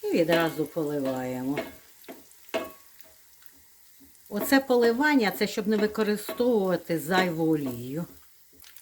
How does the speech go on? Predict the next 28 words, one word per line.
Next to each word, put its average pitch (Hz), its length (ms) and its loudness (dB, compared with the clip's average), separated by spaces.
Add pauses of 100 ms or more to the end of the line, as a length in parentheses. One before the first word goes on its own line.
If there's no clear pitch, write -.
І 262 100 8
не 269 160 12
на 269 160 8
великому 262 480 6
вогні. 202 220 2
У - 20 0
мене 285 240 4
начинка 269 520 6
готова. 208 520 2
Якщо 175 260 4
ви 285 100 8
готуєте 262 640 6
біляші 240 600 4
із 214 480 0
м'ясом, 226 560 2 (340)
то 214 140 0
зрозуміло, 220 640 4
що 202 220 0
вам 233 200 2
потрібно 208 540 0 (280)
вибрати 208 520 4
вогонь 202 400 6
такий 208 360 2
невеликий, 202 720 4
щоб 202 420 0 (440)
вони 196 320 6 (240)
приготувалися 202 840 4
зсередини. 160 960 -2